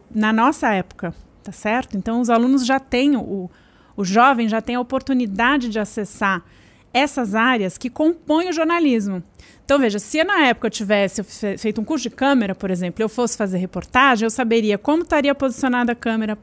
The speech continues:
pra onde eu tenho que olhar, como é que eu tenho que fazer, e o que, que o cara tá fazendo ali atrás,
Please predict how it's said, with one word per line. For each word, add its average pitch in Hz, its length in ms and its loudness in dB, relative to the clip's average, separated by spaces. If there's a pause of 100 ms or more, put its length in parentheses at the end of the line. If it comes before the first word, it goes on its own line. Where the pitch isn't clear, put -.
(100)
pra 208 160 2
onde 294 200 2
eu - 20 -8
tenho 285 160 0
que 285 80 -2
olhar, 226 240 2
como 233 160 -2
é 294 60 2
que 294 60 -2
eu 262 40 -4
tenho 254 140 -2
que - 40 -10
fazer, 190 300 -4 (400)
e 262 60 0
o 247 40 -2
que, 370 140 -2
que 403 80 -2
o 381 40 0
cara 370 220 4
tá 359 120 0
fazendo 339 320 0
ali 349 100 -2
atrás, 302 560 -2